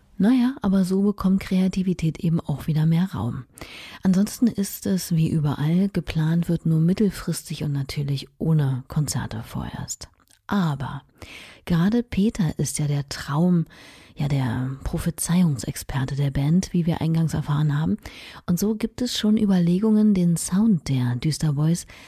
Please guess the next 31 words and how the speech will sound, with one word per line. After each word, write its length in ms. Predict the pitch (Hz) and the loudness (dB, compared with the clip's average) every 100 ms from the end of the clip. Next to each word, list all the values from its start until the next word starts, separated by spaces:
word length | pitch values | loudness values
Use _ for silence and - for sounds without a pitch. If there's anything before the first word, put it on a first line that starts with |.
| - - | -20 -4
mal 120 | 170 | -2
ganz 240 | 175 196 - | 2 0 0
anders 380 | 240 247 147 131 | 2 4 2 -2
aufzuziehen. 840 | - 131 - - - - - - - - - - - | -6 -6 -6 -10 -8 -8 -6 -8 -12 -18 -18 -18 -10
Vergangenes 460 | - 170 185 240 233 | -2 2 6 6 4
Jahr 220 | 185 196 | 2 4
hatten 200 | 220 - | 2 2
die 80 | 196 | 2
beiden 300 | 160 175 202 | 2 2 4
nämlich 380 | 202 202 190 - | 6 6 4 2
mit 180 | 180 - | 0 2
International 600 | 185 175 175 175 175 165 | 2 4 2 2 2 4
Music 480 | 160 185 180 139 - | 4 4 0 -4 -6
zusammen 540 | 151 135 123 131 127 | -8 -4 0 0 -2
auf 200 | - 131 | -4 -6
der 240 | - 135 127 | -4 -4 -2
Popkultur 800 | - - - 156 - 170 175 - - - - - | -4 -4 -2 -2 -2 0 0 -2 -8 -20 -14 -6
mit 140 | 160 | -2
der 140 | 156 147 | 0 0
fünfundzwanzigköpfigen 1300 | 208 214 214 196 175 175 190 - 175 - 180 175 | 2 4 4 2 2 0 0 -2 -4 -2 -2 0
Großformation 920 | 170 160 175 - 185 175 165 165 165 156 | 0 0 -2 -2 2 2 2 2 2 2
The 120 | 156 | 0
Dorf 380 | 160 180 190 - | 2 2 2 -2
gespielt. 580 | - - - 92 - - - - - - - - | -10 -8 -8 -8 -12 -16 -20 -20 -20 -20 -20 -8
Aber 260 | 139 135 - _ _ _ - - | -4 -4 -6 _ _ _ -20 -2
geht 260 | 180 226 - | 0 0 0
da 120 | 170 | 0
nicht 220 | 214 233 | 0 -2
das 160 | 160 - | -6 -6
Knistern, 640 | - 147 165 - 202 202 - - - - _ - | -4 -2 -2 0 2 0 0 -12 -20 -20 _ -4
die, 320 | 156 135 127 | -2 0 -2